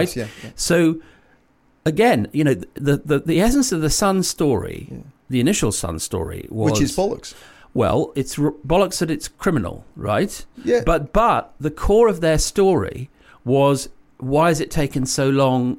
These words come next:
Speaker 1: for
Speaker 2: Yeah.
Speaker 1: them to act?
Speaker 2: But you're talking about believing complainants. Well, the complainant in that case said it's, literally said it's bollocks.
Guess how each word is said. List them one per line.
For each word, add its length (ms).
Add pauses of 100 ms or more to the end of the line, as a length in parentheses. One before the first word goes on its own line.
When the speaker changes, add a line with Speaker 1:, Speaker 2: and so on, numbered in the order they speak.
Speaker 1:
for 120
Speaker 2:
Yeah. 60
Speaker 1:
them 120
to 160
act? 360
Speaker 2:
But 120
you're 120
talking 400
about 360 (240)
believing 540
complainants. 720
Well, 180
the 180
complainant 640
in 100
that 200
case 280
said 240
it's, 200
literally 420
said 220
it's 80
bollocks. 480